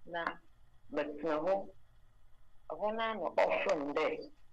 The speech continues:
five, five, five, five, na aboɔtan na ogu hɔ yi. Aboɔtan na ogu hɔ nkyɛn. Oh, aboɔtan no gu hɔ, ɔno ɔkeka mu dɛ monsɔre. Maasɔre mɛtena agua no mu, but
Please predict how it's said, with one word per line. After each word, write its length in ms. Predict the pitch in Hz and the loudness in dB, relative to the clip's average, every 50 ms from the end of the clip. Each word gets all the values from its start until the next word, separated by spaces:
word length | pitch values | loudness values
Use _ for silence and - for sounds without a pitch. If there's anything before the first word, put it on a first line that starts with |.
| - - - - - - - - - - - - - - - - - - | -18 -18 -16 -16 -16 -10 -6 -4 -4 -4 -6 -10 -18 -20 -20 -6 0 2
five, 180 | 170 165 160 151 - - - | 4 4 4 2 -2 -6 -4
five, 220 | - 175 180 165 | -4 -2 0 2
five, 220 | 165 156 156 - - - | 4 4 4 4 2 0
five, 220 | 175 160 170 170 165 160 139 - - - 151 156 165 160 165 - - - - - - - - 165 175 | 0 0 0 0 0 0 -2 -2 -2 0 2 2 2 0 -2 -4 -8 -10 -12 -12 -10 -6 -6 -6 -4
na 120 | 180 165 156 165 | -2 -2 -2 -2
aboɔtan 460 | 165 165 190 202 196 - - 190 190 190 - | -2 -2 0 -2 0 0 -2 -4 -4 -4 -6
na 100 | - - - - - - - - - - - | -8 -12 -14 -16 -14 -14 -14 -14 -12 -6 -2
ogu 280 | - 180 175 - - | -2 -2 -2 -2 -4
hɔ 160 | 170 170 175 170 165 | -2 -2 0 0 -2
yi. 100 | 160 - - - - - - - - - - - - - - | -2 -6 -10 -14 -16 -20 -20 -20 -20 -20 -20 -20 -14 -10 -10
Aboɔtan 420 | - 180 180 196 196 - - 196 | -8 -6 -6 -6 -6 -6 -8 -10
na 120 | 202 190 165 156 | -10 -8 -10 -10
ogu 140 | 165 160 156 160 | -10 -10 -12 -12
hɔ 100 | 160 160 | -14 -14
nkyɛn. 300 | 160 156 - - 156 147 - 285 - - - - - - - - - - - - - - - - - - | -14 -16 -18 -20 -20 -18 -18 -18 -18 -20 -20 -20 -20 -20 -20 -20 -20 -18 -18 -16 -16 -18 -18 -14 -10 -10
Oh, 280 | 165 151 139 131 123 - - - - - - - - - - - - - - | -8 -8 -8 -8 -10 -12 -10 -6 -6 -4 -4 -6 -8 -12 -16 -20 -4 0 4
aboɔtan 560 | - - 151 165 180 180 180 175 - 175 170 | 4 4 4 4 4 2 2 2 2 0 0
no 120 | 175 175 180 180 - | 0 0 -2 -2 -2
gu 100 | 143 139 | -4 -2
hɔ, 140 | 131 135 139 - - - - - | -2 0 0 2 2 4 4 4
ɔno 180 | - 160 165 170 165 151 | 4 4 4 4 4 4
ɔkeka 360 | 143 131 - 139 127 135 143 156 | 2 2 0 -2 0 0 0 0
mu 120 | 160 165 | -2 -2
dɛ 100 | 160 160 143 | -2 -2 -2
monsɔre. 500 | 139 139 143 131 - - 131 120 - - - - - - - - - - - - - - - | -2 -4 -6 -4 -2 -2 -2 -4 -4 -8 -16 -20 -20 -20 -20 -20 -20 -20 -20 -20 -14 -2 2
Maasɔre 840 | 143 151 247 - - - - - - - - - - 214 190 175 - | 4 4 6 4 2 0 -4 -8 -12 -16 -6 -2 2 4 4 4 4
mɛtena 380 | - 147 135 - - - 131 123 | 2 0 -4 -4 -4 -2 0 0
agua 180 | 123 123 143 151 | 0 0 0 -2
no 60 | 156 156 | -2 -2
mu, 100 | 143 123 | -2 -2
but 200 | - 131 139 - | -2 -2 -4 -6